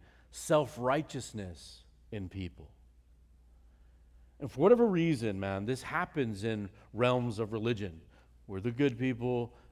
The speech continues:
they're the bad people. Now I'm going to be the judge of the world. You were never made for that role. And when you see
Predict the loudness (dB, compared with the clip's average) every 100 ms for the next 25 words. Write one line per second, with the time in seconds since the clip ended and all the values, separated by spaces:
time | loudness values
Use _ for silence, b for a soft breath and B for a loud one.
0 | -8 -6 -4 2 4 4 0 -4 -2 0
1 | 0 0 b b -6 -2 0 -2 -4 -4
2 | -6 -6 -6 -6 -6 0 0 2 -2 -4
3 | -8 -2 0 0 -4 -8 -6 -4 -4 -4
4 | -4 -4 -8 -10 -10 -8 -8 -8 -10 -12
5 | -20 -20 -20 -20 -20 -20 -20 -20 -20 _
6 | _ _ _ _ _ -8 -4 -4 -6 -6
7 | -2 0 -2 -4